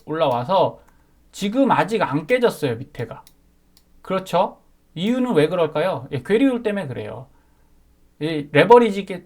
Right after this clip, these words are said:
티큐는 레버리지잖아요. 그러니까 더 많이 밀린 거죠. 더 많이 밀렸고 티큐는 밑으로 내려가 버렸습니다. 그럼 우리가 삼십이 달러, 이십팔 달러를 잘 지켜보셔야 된다는 거죠. 제가 계속 이 말씀 드렸거든요.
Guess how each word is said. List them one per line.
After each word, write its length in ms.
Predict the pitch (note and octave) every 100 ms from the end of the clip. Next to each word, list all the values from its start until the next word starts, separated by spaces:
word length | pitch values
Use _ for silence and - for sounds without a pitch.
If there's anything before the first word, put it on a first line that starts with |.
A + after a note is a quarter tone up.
| -
티큐는 380 | C#4 C#4 C#4+
레버리지잖아요. 760 | C#3+ C#3 E3+ D#3 C#3 - A#2+ C3+
그러니까 240 | E3 D#3
더 160 | - F3
많이 240 | C4+ C#4
밀린 320 | D3 A#2+ B2+
거죠. 180 | A#2+ A2+
더 140 | - C3+
많이 260 | E3 E3+
밀렸고 680 | C#3 B2 B2+ - A3+ C4+ C#4 - _ - C3+
티큐는 360 | B3 C#4 B3+
밑으로 280 | C#3+ E3 D#3+
내려가 280 | B2+ D3 C3
버렸습니다. 720 | A#2 A#2 - A2+ A2+ F3 G#3+ _ _ _
그럼 260 | A3 A3
우리가 280 | D#3 F3 F#3
삼십이 640 | F#3 B3 B3+ B3+ G#3 F#3
달러, 280 | F#3 F3 F3
이십팔 460 | C#3+ C#3+ - - E3+
달러를 600 | E3+ D#3 D3 F#3+ F#3 C#3 - _
잘 320 | - - C#4 -
지켜보셔야 600 | D3+ F3+ C#3+ A#2+ C3+ C3
된다는 380 | A#2+ - B2+
거죠. 180 | - - _ - _ _ _ _ _ _
제가 180 | - F#3
계속 320 | F#3 C4 C4+
이 80 | F3
말씀 320 | F#3 F#3 -
드렸거든요. 580 | C#3+ C#3 - A2+ A#2+ A#2+